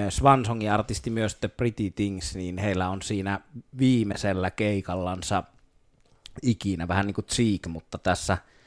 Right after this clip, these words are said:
on yksi ainoa viimeinen keikka, niin siellä on David Gilmour ja Van Morrison oliko siinä Sochi Fame,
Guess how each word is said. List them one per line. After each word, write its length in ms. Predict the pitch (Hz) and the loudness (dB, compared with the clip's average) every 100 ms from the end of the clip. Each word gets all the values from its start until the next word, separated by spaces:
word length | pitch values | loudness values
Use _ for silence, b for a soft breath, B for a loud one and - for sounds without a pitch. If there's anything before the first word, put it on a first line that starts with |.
| b b b | b b b
on 180 | 98 104 | -2 0
yksi 500 | 120 - - 98 - | -2 -2 -4 -4 -2
ainoa 640 | 101 98 95 92 90 - _ - | 2 2 2 2 0 -4 _ -2
viimeinen 300 | 110 98 87 | 0 0 2
keikka, 320 | 101 - 95 | 2 2 -2
niin 120 | 95 | 0
siellä 220 | 110 101 | 4 4
on 160 | 101 98 | 4 2
David 220 | 113 107 - - | 2 2 0 0
Gilmour 480 | 107 95 92 90 | 2 2 2 0
ja 220 | 92 90 - - _ _ _ _ | 2 0 0 -6 _ _ _ _
Van 200 | 104 101 | 2 4
Morrison 600 | 98 101 92 85 92 85 80 B B _ b b - | 2 2 0 0 -2 -4 -8 B B _ b b -6
oliko 140 | 101 | -4
siinä 180 | 98 101 | -2 -4
Sochi 380 | 87 110 - 92 | 0 -2 -2 -4
Fame, 220 | 98 90 | 0 0